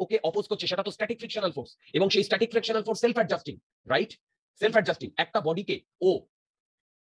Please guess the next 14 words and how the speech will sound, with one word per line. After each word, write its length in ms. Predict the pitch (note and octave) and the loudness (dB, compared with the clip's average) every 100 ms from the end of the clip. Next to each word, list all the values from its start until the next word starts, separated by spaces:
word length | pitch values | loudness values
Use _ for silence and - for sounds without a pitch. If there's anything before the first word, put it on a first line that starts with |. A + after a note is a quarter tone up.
| _ | _
ডান 220 | F#2 D3+ G3 | -4 -4 -2
দিকে 160 | G#3 A3 | -2 -2
নিতে 160 | G#3+ | 2
গেলে 200 | G#3+ A3 A3 - _ _ _ _ | 2 4 0 -2 _ _ _ _
যততে 380 | - D#3+ G3+ A3 G#3 - _ _ _ | -8 -6 0 2 2 0 _ _ _
oppose 240 | - A#3 A3 | -6 -2 0
করবে, 200 | A3 A3 | 0 0
বাঁ 140 | E3+ | 0
দিকে 160 | F3+ G#3 | -2 -4
নিতে 160 | G#3 G#3 | -4 -4
গেলে 120 | G#3+ | -4
উল্টো 180 | F#3 G#3 | -6 -4
দিকে 140 | G3+ G3+ | -2 -2
তার 120 | F#3+ | -6